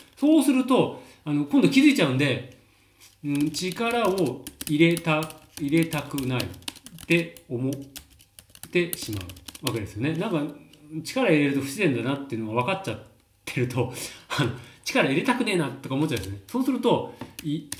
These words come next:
今までのように歌えなくなるわけですね。で、えー、その、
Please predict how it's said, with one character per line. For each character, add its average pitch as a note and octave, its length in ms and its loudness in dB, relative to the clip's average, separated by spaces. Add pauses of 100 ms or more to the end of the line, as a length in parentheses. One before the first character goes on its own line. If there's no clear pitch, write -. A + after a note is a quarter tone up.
(220)
今 E3+ 300 2
ま F#3+ 240 2
で B2 300 -2
の D#3+ 300 0 (200)
よ D3+ 140 -2
う - 20 -2
に B2+ 580 -2
歌 B2+ 340 -2
え B2 200 0
な A#2+ 140 -4
く - 120 -14 (180)
な A2 100 -8 (520)
る B2 60 -4
わ A#2+ 120 -2
け A#2 80 -4
で G2 60 -6
す F#2+ 100 -10
ね。 D3+ 320 -6 (340)
で、 A3+ 480 0 (280)
え B2+ 340 -2
ー、 B2 40 -6
そ D3+ 100 -2
の、 E3+ 320 2